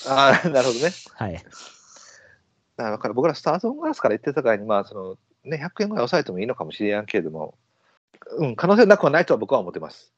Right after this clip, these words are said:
Speaker 2: うん。
Speaker 1: うん。
Speaker 2: 僕はだから逃げて、掲示板ぐらい乗ればいいかな。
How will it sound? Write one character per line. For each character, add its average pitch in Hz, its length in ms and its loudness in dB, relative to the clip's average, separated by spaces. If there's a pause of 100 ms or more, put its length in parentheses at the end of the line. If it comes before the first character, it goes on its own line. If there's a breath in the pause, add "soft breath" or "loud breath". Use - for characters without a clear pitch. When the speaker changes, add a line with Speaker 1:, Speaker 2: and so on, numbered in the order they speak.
Speaker 2:
う 113 40 -8
ん。 101 400 -8 (120)
Speaker 1:
う 135 40 -12
ん。 110 200 -10 (540)
Speaker 2:
僕 - 160 -8
は 190 60 2
だ 202 100 2
か 196 100 6
ら 165 60 0
逃 196 100 0
げ 208 100 4
て、 143 300 4
掲 - 80 -10 (140)
示 135 120 -2
板 156 120 0
ぐ 165 80 2
ら 165 60 4
い - 20 2
乗 139 100 4
れ 151 100 6
ば 143 120 4
い 135 80 4
い 131 40 0
か 120 140 -2
な。 101 180 -4